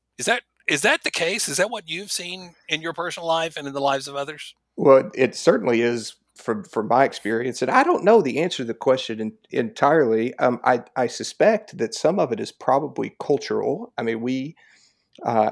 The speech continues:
Speaker 2: if you, if you've been raised particularly in, uh, North America or the United States, you know that I mean, it's, it's sort of, you know, the ethos of this nation is sort of rugged individualism,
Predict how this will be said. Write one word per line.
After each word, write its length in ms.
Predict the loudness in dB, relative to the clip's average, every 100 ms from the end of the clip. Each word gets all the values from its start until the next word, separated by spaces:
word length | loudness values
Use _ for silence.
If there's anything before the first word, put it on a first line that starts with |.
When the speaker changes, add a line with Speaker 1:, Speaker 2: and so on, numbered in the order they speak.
| 0
Speaker 2:
if 160 | -2
you, 120 | -4 -8
if 160 | -6
you've 100 | 0
been 220 | 0 0 0
raised 440 | 2 4 4 0 -4
particularly 520 | -2 -2 -2 -2 0
in, 420 | 2 2 2 -4 -14 _ _ _ -12
uh, 220 | -6 -4 -2
North 240 | -2 -2
America 480 | 2 2 2 0 -2
or 240 | -2 -2 -4
the 80 |
United 340 | -4 -4 -4 -6
States, 400 | -4 -4 -4 -4
you 80 | 0
know 480 | 4 6 6 2
that 300 | 2 2 2 0 _ _ _ _ _ -8
I 40 |
mean, 140 | -2 -2
it's, 280 | -2 -8 -16 -10
it's 200 | -8 -6
sort 280 | 0 4
of, 180 | 4 2 -8 _ _ _ _ _ _ _ _ _ _ 0
you 80 |
know, 100 | 2
the 160 | 2 -2 -6
ethos 720 | -6 6 10 12 10 6 -6
of 280 | -2 0 0
this 200 | -2 2
nation 400 | 2 2 -2 -2
is 140 | -4
sort 220 | -4 -2
of 80 | -2
rugged 460 | -2 4 4 4 0
individualism, 1200 | -2 -2 0 0 0 -2 -2 -2 -2 0 0 -2